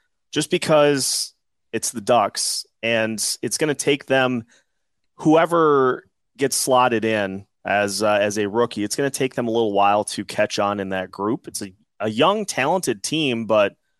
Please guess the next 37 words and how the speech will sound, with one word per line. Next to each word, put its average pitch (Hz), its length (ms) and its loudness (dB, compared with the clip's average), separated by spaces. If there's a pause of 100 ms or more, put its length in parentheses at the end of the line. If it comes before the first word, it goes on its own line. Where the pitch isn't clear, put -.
(220)
I 95 220 2
feel 127 240 2
like 131 140 2
Carlson 120 500 0
is 101 140 -4
maybe 104 260 -2
a 104 80 2
little 107 220 0
bit 98 180 -4
more 104 420 0
of 98 180 -4
a, 95 340 -2
uh, 85 280 0 (240)
a 104 40 0
long 101 380 -2
shot 98 420 0
there, 98 540 -2
but 95 340 -2 (680)
there's 135 160 0
some 247 140 -6
fascinating 135 640 0
candidates 110 760 -2 (180)
throughout 110 360 2
the 113 80 -2
Western 104 400 0
Conference. 123 480 -2
I 120 60 2
know 127 140 2
there 123 180 2
are 110 60 2
a 104 60 -2
ton 143 300 -2
in 127 80 0
the 113 200 -6
East 131 240 -2
as 98 160 -2
well. 127 480 2